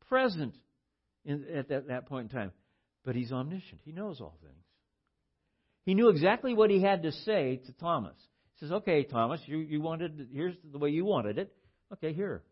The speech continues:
here are my hands. Put your finger here and see my hands, and put your hand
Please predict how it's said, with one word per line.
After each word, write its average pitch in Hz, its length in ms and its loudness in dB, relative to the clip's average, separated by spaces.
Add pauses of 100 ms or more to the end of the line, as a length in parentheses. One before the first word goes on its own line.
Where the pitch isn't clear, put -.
(180)
here 120 140 -12
are 139 60 -12
my 147 160 -14
hands. 151 260 -14 (2500)
Put 208 160 2
your 220 100 2
finger 247 380 4
here 233 260 6
and 190 100 4
see 226 280 -2
my 220 160 2
hands, 208 420 0
and 151 140 2
put 233 180 -2
your 214 240 4
hand 214 480 -2